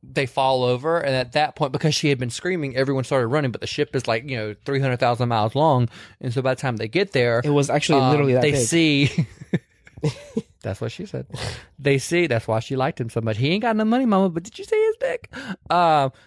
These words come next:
Speaker 1: she, you know, they had fell over, and he was sort of on top of her, and her dress had ripped, and so they thought, <coughs> they thought she, uh, he was trying to, like, rape her.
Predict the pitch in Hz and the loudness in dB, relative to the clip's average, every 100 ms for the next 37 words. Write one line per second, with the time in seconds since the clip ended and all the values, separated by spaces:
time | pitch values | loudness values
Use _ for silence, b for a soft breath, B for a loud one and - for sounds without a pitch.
0 | b b _ - - 190 170 156 151 151 | b b _ -6 -4 -2 -2 0 2 2
1 | 127 165 147 185 151 139 131 147 131 123 | 2 2 4 2 0 0 0 -2 -4 -2
2 | 151 131 127 127 127 156 165 156 123 113 | -2 0 -2 -2 0 0 0 0 -2 -2
3 | 113 117 - 131 156 202 - - _ 147 | -2 -2 -6 -4 -2 -2 -6 -20 _ -2
4 | 135 135 135 - 135 123 120 - _ _ | 0 2 2 2 2 2 0 -4 _ _
5 | _ - - - - - - 147 131 139 | _ -8 -6 -6 -10 -6 0 2 2 2
6 | 127 113 - 131 131 - 117 110 127 117 | 2 -2 -2 0 0 2 2 4 2 2
7 | - 120 113 120 110 104 120 123 - 80 | 0 0 2 2 0 0 -2 -2 -4 -10